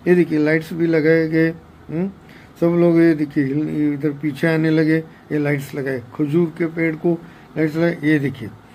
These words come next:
ये देखिए बुर्ज खलीफा। हाँ, अभी थोड़ी देर के बाद हम वन ट्वेंटी फ़ोर, हम लोग वन ट्वेंटी फ़ोर्थ मंजिल पे जाएंगे और उधर से, अ,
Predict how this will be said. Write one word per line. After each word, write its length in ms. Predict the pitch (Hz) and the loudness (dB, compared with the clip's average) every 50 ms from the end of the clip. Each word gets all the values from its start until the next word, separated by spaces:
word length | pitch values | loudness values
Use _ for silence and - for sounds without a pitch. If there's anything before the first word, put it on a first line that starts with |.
| - - - - - - - - - - - - - - - - - - | -20 -20 -20 -20 -20 -20 -20 -20 -20 -20 -20 -20 -20 -20 -20 -16 -6 0
ये 180 | 143 151 151 | 2 2 2
देखिए 280 | 139 131 117 - 127 127 | 2 -2 -6 -8 -10 -12
बुर्ज 400 | 110 110 135 151 156 151 156 151 - | -8 -4 -2 0 0 0 0 -2 0
खलीफा। 640 | 151 147 156 151 143 143 147 151 127 98 92 - - - | 0 2 4 4 2 2 -2 -2 -2 -4 -8 -14 -4 0
हाँ, 280 | 175 226 262 - - - - - - - - - 143 | 0 0 0 0 -6 -16 -20 -20 -20 -20 -16 -10 -4
अभी 340 | 147 165 185 185 185 185 | 0 2 4 4 4 2
थोड़ी 300 | 180 - - 160 170 185 | 0 -2 -2 0 2 2
देर 180 | 175 185 190 175 | 4 4 2 2
के 140 | 175 185 180 | 0 -4 -2
बाद 260 | 175 180 180 180 180 190 - | -2 -2 -2 -2 -4 -6 -6
हम 240 | 151 170 175 175 | -4 -4 -2 0
वन 160 | 165 170 170 165 | 0 0 0 0
ट्वेंटी 540 | 151 - - 190 165 165 160 160 - 180 | -2 -6 -10 -6 -4 -2 -2 -2 -4 -6
फ़ोर, 260 | 170 - - - 170 - | -6 -8 -8 -8 -8 -4
हम 220 | 127 160 175 175 | -2 0 2 6
लोग 260 | 175 180 185 165 123 - - - - - - - - | 8 8 8 6 6 0 -8 -20 -20 -20 -20 -12 -6
वन 200 | 160 175 190 185 | -4 -2 -2 -2
ट्वेंटी 460 | 175 - 170 160 165 156 156 - 185 | -4 -4 -4 -4 -4 -4 -6 -8 -10
फ़ोर्थ 400 | 165 - - - 180 208 202 196 - - - 160 | -10 -10 -2 2 4 4 4 2 -2 -10 -6 -2
मंजिल 360 | 156 160 160 160 165 180 170 | 0 0 2 2 2 2 2
पे 180 | 160 165 165 | 2 0 0
जाएंगे 420 | 156 170 170 175 180 180 180 190 190 190 - - - - - - - | 2 2 2 4 4 4 4 4 4 2 -4 -12 -20 -20 -16 -8 -4
और 60 | 160 | -2
उधर 240 | 156 151 170 190 185 | 0 2 2 2 2
से, 240 | 180 - 185 180 | 2 0 -2 -2
अ, 60 | 185 | -2